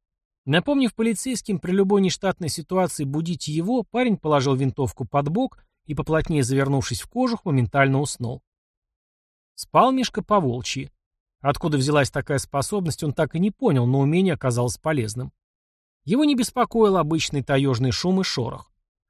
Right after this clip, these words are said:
Но стоило только кому-то из полицейских неосторожно брякнуть антапкой винтовки, как парень тут же поднимал голову и осматривался. Убедившись, что все в порядке и дежурный бдит, он снова так же легко засыпал.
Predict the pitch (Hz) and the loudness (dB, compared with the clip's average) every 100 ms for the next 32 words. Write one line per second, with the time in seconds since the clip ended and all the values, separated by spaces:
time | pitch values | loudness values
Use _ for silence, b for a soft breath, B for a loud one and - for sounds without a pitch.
0 | _ 139 147 - 165 156 151 135 127 151 | _ -2 -2 0 0 0 -2 -6 -2 0
1 | 151 151 - 147 143 - 147 - - 151 | 0 -2 -4 -2 -2 -2 -6 -6 -8 -4
2 | 143 - 147 151 120 127 147 156 151 135 | -4 0 0 2 0 -2 -2 -2 -4 -2
3 | 143 127 143 - 143 135 143 170 208 - | -2 0 0 0 -2 0 0 -2 -4 -4
4 | 127 b b b - 160 - 285 247 226 | -14 b b b -4 -2 2 2 2 -2
5 | 139 147 151 156 147 139 123 151 156 135 | -4 -2 -2 0 4 4 2 2 4 4
6 | 151 - 127 107 127 127 - 139 _ _ | 2 -2 -6 -6 -10 -10 -10 -12 _ _
7 | _ _ _ _ _ - 131 147 147 - | _ _ _ _ _ -4 2 2 2 0
8 | 139 - 139 151 123 147 151 143 - 127 | -4 -4 -4 -4 -2 2 4 2 -2 -2
9 | 131 123 147 131 123 127 196 - _ _ | 2 2 2 2 0 0 -2 -4 _ _
10 | - 170 - 311 311 220 202 123 135 110 | -6 -4 -4 -2 -2 0 0 0 0 0
11 | 147 135 127 147 - 127 135 | -2 -2 -2 -6 -6 -8 -8